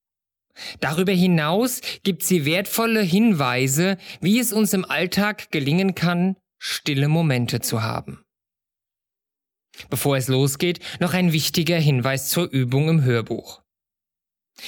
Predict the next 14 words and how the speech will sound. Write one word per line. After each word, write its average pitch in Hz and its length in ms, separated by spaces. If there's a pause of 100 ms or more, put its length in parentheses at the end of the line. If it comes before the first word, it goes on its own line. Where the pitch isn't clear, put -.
(160)
Die 151 80
Übung 208 520 (240)
wird 170 220
durch 180 220
einen 175 340
Gongschlag 131 640
angekündigt. 117 960 (760)
Bitte 190 200
führen 196 360
Sie 185 120
diese 185 280
Übung 180 400
nicht - 360
durch, 139 440